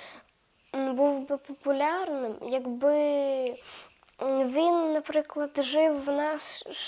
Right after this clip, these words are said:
час? І,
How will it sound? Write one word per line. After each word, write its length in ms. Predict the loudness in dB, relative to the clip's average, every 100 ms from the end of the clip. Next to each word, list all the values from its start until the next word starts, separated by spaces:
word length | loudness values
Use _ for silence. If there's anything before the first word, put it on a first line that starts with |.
| -10
час? 540 | -4 -4 -4 -10 -16 -20 -20 _ _ _ _ _ -20 -20 -20 -20 -20 _ _ _ _ _ -4 -4 -6 -20 -20 -20 -20 -20 _ _ _ -20 -20 _ _ _ _ _ _ _ -20 -20 -18 -20 -20 0
І, 480 | 6 8 8 4 0